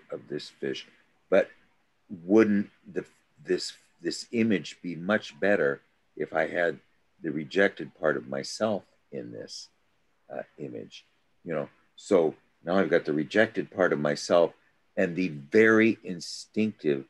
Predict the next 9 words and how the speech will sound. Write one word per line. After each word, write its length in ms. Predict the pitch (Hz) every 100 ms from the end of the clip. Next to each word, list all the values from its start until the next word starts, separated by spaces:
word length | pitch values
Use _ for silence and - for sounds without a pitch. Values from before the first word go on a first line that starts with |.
| _ _ _ _
uh, 300 | - 71 67 - -
relationship 840 | 82 80 87 - 71 - 73 69 _ _ _ _ _ -
to, 340 | 78 71 69 - 82
uh, 220 | 67 62 - _ _ _
to 160 | - 82
the 100 | 82
great, 540 | 69 - 92 98 98 - _ _ _ _ _ _
um, 280 | 80 65 64 _ _ _ _ _ _ -
the, 160 | -